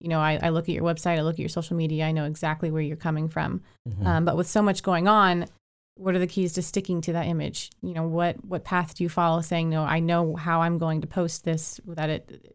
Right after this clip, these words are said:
Speaker 1: or, or, "I'm not going to post this because it's not my image"?
Speaker 2: I went through a,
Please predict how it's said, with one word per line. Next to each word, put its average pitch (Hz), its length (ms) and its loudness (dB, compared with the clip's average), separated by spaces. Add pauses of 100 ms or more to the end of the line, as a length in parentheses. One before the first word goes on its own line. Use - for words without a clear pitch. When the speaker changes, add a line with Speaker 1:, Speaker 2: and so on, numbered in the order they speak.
(120)
Speaker 1:
or, 175 180 0
or, 170 180 2
"I'm 170 160 4
not 185 200 6
going 175 220 2
to 156 40 -6
post 165 300 -2
this 160 120 -2
because 170 320 -4
it's 160 160 -4
not 160 200 -4
my 156 100 -4
image"? - 480 -6 (340)
Speaker 2:
I - 60 8
went 151 240 8
through 135 260 8
a, 98 160 8